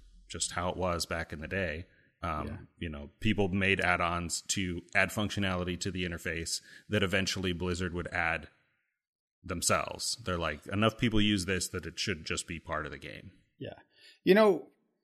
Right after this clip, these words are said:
Speaker 2: in the last year, though, while wow Classic has got our attention for the last couple weeks, for the last year, you and I have kind of been doing a bit of a resurrection of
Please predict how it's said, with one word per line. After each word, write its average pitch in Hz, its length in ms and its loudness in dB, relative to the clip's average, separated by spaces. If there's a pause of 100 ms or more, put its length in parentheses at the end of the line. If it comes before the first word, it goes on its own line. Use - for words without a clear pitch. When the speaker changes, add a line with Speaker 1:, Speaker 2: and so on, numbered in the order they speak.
Speaker 2:
in 190 60 0
the 202 60 4
last 202 400 4
year, 151 220 8
though, 117 460 8 (540)
while 170 640 8
wow 135 340 12
Classic 131 420 4
has 113 120 0
got 127 180 4
our 117 120 6
attention 110 460 0
for 110 80 -2
the 110 60 2
last 107 420 0 (100)
couple 107 300 0
weeks, 98 440 -4 (480)
for - 80 -4
the 151 60 6
last 226 280 2
year, 139 600 8
you 170 180 2
and 180 120 6
I 170 120 10
have 147 180 8
kind 214 420 2
of 160 120 4
been 139 200 8
doing 127 240 4
a 120 40 2
bit 117 160 4
of 117 120 6
a 110 400 6
resurrection 120 960 4
of 110 340 -2